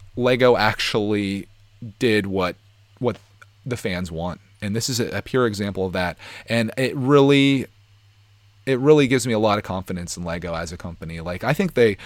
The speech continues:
they have fantastic customer service. I think their products are great. The quality's amazing. The fact that they did this is, is just remarkable. The only thing, <laughs> the only thing I would take away from Lego is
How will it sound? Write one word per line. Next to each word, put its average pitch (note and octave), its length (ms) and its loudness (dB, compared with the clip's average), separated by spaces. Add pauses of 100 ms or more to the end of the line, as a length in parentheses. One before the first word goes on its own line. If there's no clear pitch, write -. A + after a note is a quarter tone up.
(140)
they A#2 60 2
have G2+ 100 0
fantastic B2 440 0
customer G#2+ 300 0
service. D3 500 2 (360)
I A#2+ 80 0
think B2+ 180 -2
their G2 100 -2
products C3+ 440 4
are A#2+ 80 0
great. B2 320 2
The - 60 -6
quality's B2+ 600 4
amazing. A#2+ 580 -4 (520)
The B2 220 0
fact C#3 300 2
that B2+ 100 0
they A#2 100 0
did A2 160 0
this A#2 240 0
is, G#2 240 -4
is G#2+ 220 -6
just - 320 -6 (500)
remarkable. B2+ 720 2 (320)
The C#3+ 80 4
only G3 140 8
thing, G3+ 260 0 (300)
<laughs> - 320 -16
the D#3+ 80 -2
only F#3+ 160 2
thing F3+ 160 2
I E3 80 12
would D#3+ 100 4
take D3+ 160 4
away C3 160 4
from B2+ 160 -4
Lego A2+ 400 6
is F#2+ 500 -2